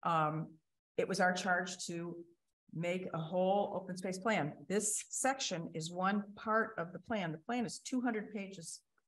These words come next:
long. <laughs> The report and plan, two hundred pages long. So I would encourage, um, different boards to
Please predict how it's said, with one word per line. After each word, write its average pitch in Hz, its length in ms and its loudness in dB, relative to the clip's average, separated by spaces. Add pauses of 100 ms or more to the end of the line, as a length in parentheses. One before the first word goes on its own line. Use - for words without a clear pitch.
(380)
long. 151 420 2 (140)
<laughs> 165 60 -4 (360)
The 185 60 -2
report 185 480 6
and 156 160 0
plan, 147 300 -2 (200)
two 220 80 -4
hundred 165 200 -2
pages 151 280 -4
long. 127 200 0 (560)
So - 440 4
I 202 280 8
would 233 240 4
encourage, 185 840 0 (120)
um, 160 580 2 (380)
different 185 340 0 (580)
boards 160 640 4
to 185 120 -4